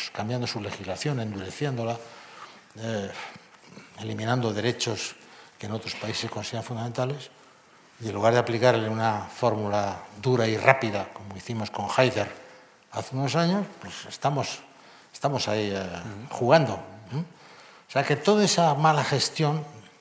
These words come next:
Speaker 1: los franceses la conocen, la soportan y la, y la sufren, ¿eh?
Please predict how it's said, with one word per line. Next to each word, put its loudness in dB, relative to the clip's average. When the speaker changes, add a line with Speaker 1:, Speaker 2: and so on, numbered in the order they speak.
Speaker 1:
los -2
franceses 0
la -4
conocen, 2
la -2
soportan -2
y -6
la, -8
y -10
la -6
sufren, -2
¿eh? -12